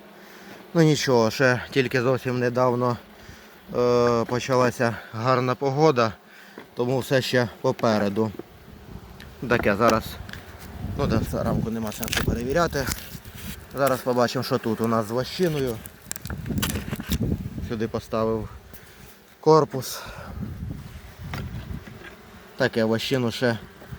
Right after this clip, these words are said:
не почанули, але нічого. Сімейка тільки... о, вощину потягнули нібито.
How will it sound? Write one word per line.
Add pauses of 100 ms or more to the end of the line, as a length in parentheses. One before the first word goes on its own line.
(240)
не
почанули, (200)
але
нічого. (600)
Сімейка
тільки... (640)
о, (580)
вощину
потягнули
нібито.